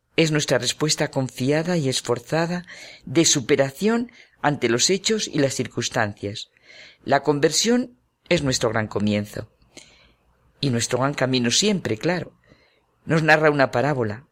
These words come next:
El que no se convierte, el que no vive para esas grandezas, será cortado como la higuera improductiva. Cada uno estamos en la plenitud de nuestro tiempo. El cristianismo no es un sistema moral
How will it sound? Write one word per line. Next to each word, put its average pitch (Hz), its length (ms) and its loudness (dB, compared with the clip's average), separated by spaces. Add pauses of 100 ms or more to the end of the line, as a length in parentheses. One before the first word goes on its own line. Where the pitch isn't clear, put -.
(140)
El - 140 0
que 131 120 2
no 127 100 2
se 139 160 0
convierte, 196 580 0
el - 140 -6
que 139 120 -2
no 139 160 4
vive 143 240 0
para 113 240 2
esas 147 260 0
grandezas, 185 600 0 (320)
será 190 360 4
cortado 156 480 2
como 180 200 2
la 123 100 4
higuera 127 240 2
improductiva. 110 840 -2 (600)
Cada 127 260 2
uno 165 160 0
estamos 196 600 0 (120)
en 139 220 2
la 131 160 0
plenitud 147 680 0
de 214 160 0
nuestro 190 360 2
tiempo. 110 540 -2 (840)
El 135 180 -2
cristianismo 151 760 2
no 220 80 2
es - 140 4
un 160 100 2
sistema 127 540 2
moral 113 480 2